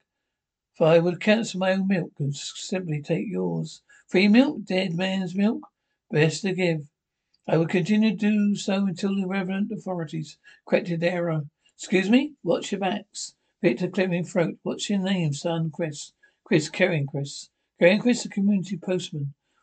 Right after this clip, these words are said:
Wait, take a second, Chris. Tell me what's wrong. Tell us all, in fact, what's wrong with this picture.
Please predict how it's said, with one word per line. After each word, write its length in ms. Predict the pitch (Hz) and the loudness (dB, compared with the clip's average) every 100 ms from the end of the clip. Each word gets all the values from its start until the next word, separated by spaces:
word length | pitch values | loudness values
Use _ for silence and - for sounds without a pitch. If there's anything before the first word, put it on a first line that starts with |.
| _ | _
Wait, 400 | - 175 180 170 | 6 6 4 -2
take 180 | - 180 | -2 0
a 60 | 165 | -2
second, 400 | - 160 143 - | -2 -4 -6 -4
Chris. 320 | 160 - - _ _ | -6 -8 -18 _ _
Tell 160 | - 233 | 0 2
me 120 | 165 | 2
what's 180 | - 175 | 0 -2
wrong. 380 | 180 165 151 156 _ _ _ _ _ - | -2 -2 -4 -8 _ _ _ _ _ 2
Tell 180 | 190 | 4
us 240 | 247 240 - _ _ _ _ _ _ - | 6 0 -10 _ _ _ _ _ _ -2
all, 340 | 240 185 156 | 0 2 2
in 140 | 156 160 | 2 0
fact, 340 | - 156 - | 0 -2 -2
what's 240 | 165 170 | -6 -4
wrong 260 | 170 190 165 | -2 0 0
with 100 | 151 | 0
this 200 | 156 147 | -2 -4
picture. 500 | 190 240 - 151 147 | -8 -8 -8 -10 -10